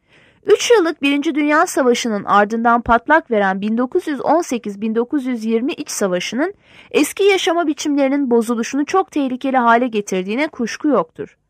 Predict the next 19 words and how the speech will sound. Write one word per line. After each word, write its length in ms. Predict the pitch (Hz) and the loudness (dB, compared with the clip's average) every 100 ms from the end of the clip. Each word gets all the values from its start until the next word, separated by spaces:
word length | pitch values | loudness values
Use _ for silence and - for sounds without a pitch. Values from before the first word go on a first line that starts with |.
| _ - - _ | _ -20 -20 _
Binlerce 540 | 262 285 415 453 392 | 0 4 2 2 0
aile, 420 | - 208 196 190 254 | 4 4 2 0 -2
kimi 280 | - 381 | -2 -4
zaman 340 | 370 285 262 294 | -2 0 2 0
koskoca 560 | - 339 - 254 214 | -2 -4 -2 -2 -2
köyler, 460 | 208 185 180 247 359 - _ - | -4 -6 2 4 2 -2 _ 0
beslenebilmek 760 | 247 - 285 302 302 285 349 285 | 0 0 0 2 0 0 -4 -6
için 260 | - 311 | -2 4
başka 300 | 240 247 - | 4 2 0
yerlere 400 | 339 262 240 277 | 4 4 4 -2
göç 280 | 285 285 - | 0 -2 0
etmek 340 | 202 - 190 | -2 -2 -8
zorunda 400 | - 185 180 185 | -6 -6 -6 -8
kaldı. 460 | 185 190 180 180 - _ _ _ _ | -10 -4 -4 -6 -16 _ _ _ _
Çoğu 240 | - 381 415 | 0 2 4
kez 320 | 339 311 277 | 2 -2 2
yolda 360 | 254 262 262 269 | 6 6 6 4
analar 380 | 247 247 269 | 4 6 6
çocuklarını, 760 | 277 226 202 190 190 180 240 | 4 0 -2 -4 -2 0 0